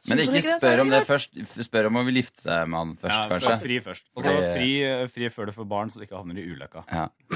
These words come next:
Speaker 1: Ja.
Speaker 2: Veldig, veldig, veldig,
Speaker 1: Jeg
Speaker 2: veldig
Speaker 1: fikk,
Speaker 2: viktig.
Speaker 1: da jeg kjøpte ring, skulle fri,
Speaker 2: Ja.
Speaker 1: så fikk jeg et fantastisk tips fra, eh, katta som jobba i en sånn deilig smyger. Mm, litt sånn, «Mm, du skal forlove deg.» Mm, mm. Og så sa hun til meg,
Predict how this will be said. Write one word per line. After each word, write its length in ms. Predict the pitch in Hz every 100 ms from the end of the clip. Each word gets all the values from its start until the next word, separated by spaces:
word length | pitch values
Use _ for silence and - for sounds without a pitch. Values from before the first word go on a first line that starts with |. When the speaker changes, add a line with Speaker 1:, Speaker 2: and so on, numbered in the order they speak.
| -
Speaker 1:
Ja. 60 | - - - - 349 175 - 190
Speaker 2:
Veldig, 280 | 220 175 180
veldig, 360 | 175 220 196 185
veldig, 280 | 185 160 160
Speaker 1:
Jeg 120 | 113
Speaker 2:
veldig 160 | 123 147
Speaker 1:
fikk, 80 | 151
Speaker 2:
viktig. 120 | -
Speaker 1:
da 80 | 113
jeg 80 | 117
kjøpte 220 | 117 101
ring, 180 | 95 120
skulle 380 | 110 101 90 92 92 90 90 87 87 85
fri, 180 | - 127 175 _
Speaker 2:
Ja. 120 | 190 190
Speaker 1:
så 160 | 196 -
fikk 160 | 95
jeg 80 | 98
et 40 |
fantastisk 640 | 95 87 - - - 98 -
tips 260 | - - -
fra, 180 | 90 92 90 87 92
eh, 360 | 92 87 87 90 -
katta 380 | - - - -
som 120 | 95
jobba 300 | 90 82 82 82
i 160 | 82 -
en 160 | 90
sånn 180 | 85 87
deilig 320 | 80 92 82 80
smyger. 440 | 90 90 85 69
Mm, 400 | 85 95 117 131 -
litt 160 | 90
sånn, 160 | 85 92
«Mm, 200 | 98 147
du 60 | 143
skal 200 | - -
forlove 400 | 95 95 85 -
deg.» 140 | 123
Mm, 240 | 160 165 180
mm. 260 | 123 143 - -
Og 60 | 101
så 80 | 104
sa 140 | 95
hun 80 | 85
til 120 | -
meg, 140 | 90